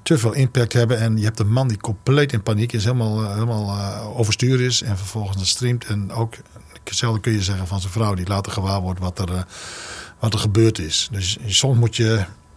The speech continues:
eh, verdachte ook in, eh, in bescherming nemen. We hebben ook geen, eh, stils eruit gehaald, zeg maar, foto's eruit gehaald met een geblurte ding. Dat hebben we bewust niet gedaan. We hebben wel wat citaten gebruik-, gebruikt op het filmpje die we zagen om te,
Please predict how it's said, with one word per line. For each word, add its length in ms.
eh, 260
verdachte 420
ook 180
in, 280
eh, 120
in 60
bescherming 460
nemen. 280
We 60
hebben 180
ook 140
geen, 260
eh, 140
stils 360
eruit 220
gehaald, 320
zeg 120
maar, 100
foto's 340
eruit 180
gehaald 300
met 140
een 260
geblurte 540
ding. 140
Dat 100
hebben 140
we 60
bewust 240
niet 120
gedaan. 360
We 80
hebben 260
wel 220
wat 160
citaten 460
gebruik-, 400
gebruikt 400
op 80
het 120
filmpje 340
die 120
we 120
zagen 360
om 240
te, 120